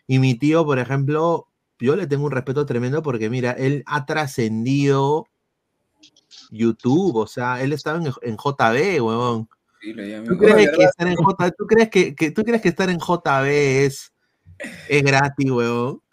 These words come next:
Speaker 1: <laughs> No,
Speaker 2: Lo, lo
Speaker 1: mi tío
Speaker 2: invitaban
Speaker 1: está
Speaker 2: a
Speaker 1: facturando, huevón, más que todos.
Speaker 2: Una vez salió boxeando, lo quería
Speaker 1: Sí.
Speaker 2: boxear a, <laughs> a, a Jorge Al-, a, a, a J B, ¿no?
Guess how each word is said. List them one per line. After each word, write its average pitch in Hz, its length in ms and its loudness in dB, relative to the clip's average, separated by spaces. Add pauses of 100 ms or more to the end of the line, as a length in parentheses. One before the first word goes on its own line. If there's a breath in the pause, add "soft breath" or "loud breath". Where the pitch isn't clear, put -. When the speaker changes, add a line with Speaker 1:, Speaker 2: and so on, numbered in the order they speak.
(160)
Speaker 1:
<laughs> - 880 -4
No, 131 100 -6
Speaker 2:
Lo, 131 220 0
lo 170 60 0 (100)
Speaker 1:
mi 147 160 2
tío 190 120 6
Speaker 2:
invitaban 202 120 4
Speaker 1:
está 175 140 0
Speaker 2:
a 175 40 0
Speaker 1:
facturando, 165 960 0
huevón, 170 200 -2
más 180 160 -4
que 170 120 -4
todos. 190 540 -4 (680 loud breath)
Speaker 2:
Una 196 220 0
vez 226 120 4
salió 214 280 4
boxeando, 185 1000 2
lo 160 180 -2
quería 180 260 4
Speaker 1:
Sí. 202 40 2
Speaker 2:
boxear 226 380 4
a, 160 220 4
<laughs> 285 320 -4
a, 240 520 0
a 170 260 -4
Jorge 202 360 2
Al-, 202 260 2
a, 143 600 0
a, - 1400 -6
a 139 40 -4
J 175 360 -2
B, 190 220 -2
¿no? 190 240 -4